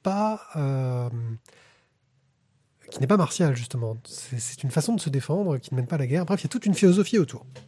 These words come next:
Euh, j'ai trouvé que pour quel-, pour un ouvrage qui, qui traite, euh, de l'histoire de,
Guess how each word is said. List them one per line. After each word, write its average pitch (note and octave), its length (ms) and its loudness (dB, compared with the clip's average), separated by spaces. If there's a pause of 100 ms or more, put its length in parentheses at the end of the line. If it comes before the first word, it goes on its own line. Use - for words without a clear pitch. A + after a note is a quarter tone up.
(600)
Euh, D#3+ 480 6 (160)
j'ai D3 140 0
trouvé A3+ 240 2
que - 140 -10
pour E3 140 0
quel-, E3+ 120 2 (320)
pour D3+ 220 -4
un D3 200 4
ouvrage F3+ 520 2 (160)
qui, - 160 -6 (140)
qui - 160 -16
traite, - 400 -6 (1160)
euh, B2 280 -2
de B2+ 140 -4
l'histoire D3+ 520 2
de, A#2+ 160 -4